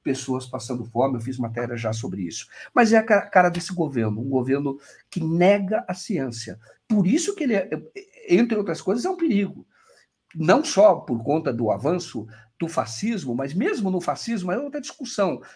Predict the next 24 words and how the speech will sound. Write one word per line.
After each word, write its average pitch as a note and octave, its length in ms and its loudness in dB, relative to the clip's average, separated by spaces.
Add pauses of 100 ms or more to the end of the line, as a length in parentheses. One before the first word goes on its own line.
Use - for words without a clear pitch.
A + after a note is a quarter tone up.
(100)
Tinha E3 160 -6
gente G#3+ 180 -4
qualificada, F3+ 720 -4
viu? A#2 240 -10 (420)
E B2+ 140 -4
se F#3 200 -4
tivesse F#3 440 2
gente D3+ 260 -4
qualificada A#2+ 540 -2
no A#2 100 -4
governo A#2 220 -2
Bolsonaro, B2 460 -2 (340)
poderia E3+ 300 -4
ser G3+ 140 -8
um F#3+ 40 -4
desastre C3+ 380 -4
pra A2 140 -8
nós. F#2 320 -8 (320)
Mas D3 120 0
é F#3+ 40 6
um G3+ 80 4
governo G#3+ 240 2
muito A3+ 200 2
ruim, F3+ 400 0